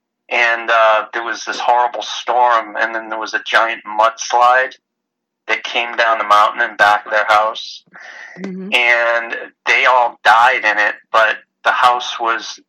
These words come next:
Speaker 1: not even touched. The, the landslide went around the house. So they must have run out of the house and they got killed.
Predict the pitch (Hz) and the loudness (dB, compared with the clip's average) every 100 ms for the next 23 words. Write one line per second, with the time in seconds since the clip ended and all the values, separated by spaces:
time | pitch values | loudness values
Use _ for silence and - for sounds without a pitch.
0 | _ _ _ _ - 127 120 120 113 104 | _ _ _ _ -4 0 2 0 -6 -4
1 | 123 120 117 - 123 104 120 - 110 - | 2 2 2 -6 -4 -6 -6 -4 -4 -4
2 | 110 117 113 - 110 - - 113 107 110 | -4 -4 -4 -2 -2 -2 -4 -2 2 4
3 | 117 113 110 110 110 110 - - - _ | 4 0 -4 2 0 0 -10 -16 -16 _
4 | - 117 113 113 113 - 104 - 120 113 | -4 -2 -2 -2 -4 -4 -8 -10 -16 -2
5 | 117 117 113 110 110 - 113 107 - 107 | 0 4 2 2 -2 2 0 0 -12 -12
6 | 110 107 - - - 113 - | -12 -8 -8 -10 -6 -4 -4